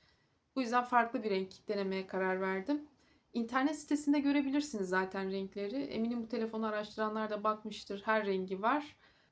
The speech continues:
Henüz böyle afili bir kılıf almadım. Zaten gittiğim yerlerde baktım ama çok beğenmedim. İnternetten sipariş veririm diye düşündüm.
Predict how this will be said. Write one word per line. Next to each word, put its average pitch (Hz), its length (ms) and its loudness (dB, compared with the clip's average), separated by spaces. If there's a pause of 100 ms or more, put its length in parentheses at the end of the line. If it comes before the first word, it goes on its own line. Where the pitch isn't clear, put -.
(220)
Henüz 277 280 4
böyle 277 220 4
afili 269 340 0
bir 277 100 -6
kılıf 269 280 0 (120)
almadım. 247 760 0 (560)
Zaten 233 380 0
gittiğim 233 340 -6
yerlerde 220 480 0
baktım 226 320 -2
ama 226 380 -4 (140)
çok - 320 -14
beğenmedim. 220 640 0 (360)
İnternetten 233 560 0
sipariş 202 540 -4
veririm 196 340 -2
diye 196 160 -2
düşündüm. 208 640 -4